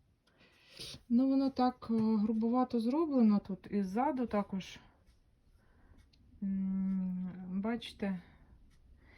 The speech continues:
і ця така грубовата. Маркування я не бачу. Мені спочатку показало, що я бачу якісь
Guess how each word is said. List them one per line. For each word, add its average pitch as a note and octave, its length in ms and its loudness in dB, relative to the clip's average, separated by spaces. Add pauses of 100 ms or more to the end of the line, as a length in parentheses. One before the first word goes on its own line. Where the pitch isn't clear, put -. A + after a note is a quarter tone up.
(480)
і G3+ 400 0
ця B3+ 280 -6 (1160)
така G#3 320 -6
грубовата. G3 880 -6 (2500)
Маркування A3+ 720 0
я A#3 220 4
не A#3 100 4
бачу. F3 480 -4
Мені G3+ 260 0
спочатку A3 500 -4
показало, G#3+ 560 -2
що - 220 -6
я G#3 440 -2
бачу G3+ 400 -6
якісь G#3 440 -8